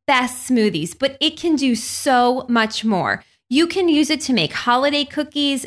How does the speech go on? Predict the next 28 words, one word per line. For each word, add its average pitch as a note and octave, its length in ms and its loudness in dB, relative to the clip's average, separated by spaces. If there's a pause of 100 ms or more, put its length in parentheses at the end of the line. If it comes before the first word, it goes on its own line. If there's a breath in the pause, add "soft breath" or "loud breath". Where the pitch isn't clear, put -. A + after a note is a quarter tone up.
desserts, G#3+ 720 0
and F3+ 180 -2
cocktails, B3+ 840 -2 (260 soft breath)
side B3 500 0
dishes, D4 540 -4 (160)
dressings, C4 640 -2
and A3 260 2
marinades, B3+ 600 2 (100)
even C#4+ 460 2
peppermint D4 800 0
hot A#3+ 340 0
chocolate C4 640 -2
and A3+ 280 -2 (140)
eggnog. G#3+ 640 -2 (480)
Vitamix F#4 540 0
has C4 160 -2
been B3+ 140 0
around G#3+ 340 0
for G3 120 -4
seventy B3+ 680 0
years, F#3+ 420 0
and - 320 -2
all D4 320 2
of C4+ 140 -2
their A3 140 2
blenders F#3+ 460 -2
are E3+ 180 -4
powerful E4 880 -2